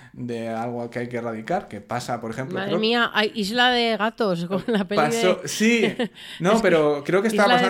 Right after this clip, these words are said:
Speaker 1: pasando
Speaker 2: Perros, pero versión gatuna.
Speaker 1: creo que estaba pasando algo parecido en Australia, con un... que allí, bueno, con los... el tema de, de el, el, el, el ecosistema que tienen allí
Speaker 2: Ya,
Speaker 1: es,
Speaker 2: claro.
Speaker 1: es súper delicado y hay una invasión gatuna y se los están cargando,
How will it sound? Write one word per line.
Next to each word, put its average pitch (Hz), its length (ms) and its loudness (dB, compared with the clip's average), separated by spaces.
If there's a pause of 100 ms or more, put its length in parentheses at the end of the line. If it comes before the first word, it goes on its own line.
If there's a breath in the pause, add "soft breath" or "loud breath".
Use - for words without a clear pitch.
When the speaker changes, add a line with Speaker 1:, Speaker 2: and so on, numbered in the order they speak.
Speaker 1:
pasando 190 80 4
Speaker 2:
Perros, 180 320 4
pero 214 240 -6
versión 208 320 -8
gatuna. 208 680 -6
Speaker 1:
creo 160 160 2
que 190 60 4
estaba 190 220 4
pasando 160 240 -4
algo 156 120 2
parecido 139 280 0
en 147 80 -2
Australia, 120 600 -2
con 110 160 -4
un... 110 280 -6
que 120 140 -6
allí, 117 380 -4
bueno, 113 380 -8
con 110 100 -10
los... 110 160 -8
el 107 240 -12
tema 110 260 -4
de, 113 240 -4 (340 loud breath)
de 104 500 -8 (260)
el, 107 320 -10
el, 101 320 -14
el, 107 220 -10 (340)
el 113 80 -10
ecosistema 113 520 -10
que 117 100 -6
tienen 113 220 -6
allí 123 360 -6 (100)
Speaker 2:
Ya, 165 160 -6
Speaker 1:
es, 151 80 -8
Speaker 2:
claro. 143 320 -10
Speaker 1:
es 117 140 -8
súper 113 320 -6
delicado 120 600 -4
y 110 280 -10 (120)
hay 110 400 -20
una 120 220 -8
invasión 117 460 -6
gatuna 120 340 -4
y 139 40 -8
se 135 100 -6
los 107 80 -8
están 110 200 -6
cargando, 120 460 -6